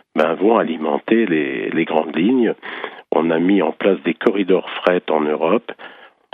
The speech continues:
D'ailleurs, on a sorti un numéro, euh, sur ce sujet il y a quelques mois.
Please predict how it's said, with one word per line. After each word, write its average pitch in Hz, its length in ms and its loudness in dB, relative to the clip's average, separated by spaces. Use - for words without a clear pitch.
D'ailleurs, 101 240 2
on 95 80 2
a 85 100 2
sorti - 340 -2
un 87 100 0
numéro, 85 600 -2
euh, 67 240 -2
sur - 180 2
ce - 140 -4
sujet 87 400 2
il 78 60 -4
y 82 40 -2
a 78 100 -2
quelques - 380 -4
mois. 101 240 -2